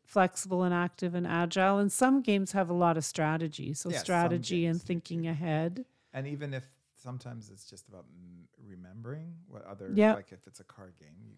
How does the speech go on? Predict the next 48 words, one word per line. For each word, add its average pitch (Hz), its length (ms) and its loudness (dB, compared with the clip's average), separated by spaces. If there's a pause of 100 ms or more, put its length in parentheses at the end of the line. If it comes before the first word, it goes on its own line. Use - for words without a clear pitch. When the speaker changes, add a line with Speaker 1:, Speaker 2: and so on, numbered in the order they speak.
Speaker 2:
remembering 98 520 -18
what 92 180 -20
cards 95 300 -20
have 87 120 -20
been 87 140 -20 (100)
played 117 300 -14
and 95 180 -18
kind 92 140 -20
of 85 160 -20
calculating 90 520 -20
what's 190 300 -2
Speaker 1:
Mm-hmm. 98 80 -10
Speaker 2:
in 85 120 -20
the, 85 160 -20 (520)
the - 60 -20
stack 87 400 -20 (100)
and - 180 -20
stuff - 260 -20
like - 100 -20
Speaker 1:
Yeah, 170 280 6
Speaker 2:
that. 160 80 2
Speaker 1:
that's, 175 200 -2
Speaker 2:
So 190 60 2
Speaker 1:
that's 185 200 2
kind 175 260 2
of 170 100 -2
a 175 40 0
strategy. 170 640 2
And 170 140 4
the 190 80 4
other 202 240 6
one 180 220 2
that 175 180 0
they 170 160 4
talk 165 360 2
about 170 340 0 (400)
is, 180 180 4
like, 180 200 6
literally 175 680 4
not 175 260 0
cutting 175 340 0
the 160 80 -4
cord, 180 600 0
but 180 140 -10
cutting 170 340 -6
the 151 80 -8
power 156 480 2
cord 151 520 -8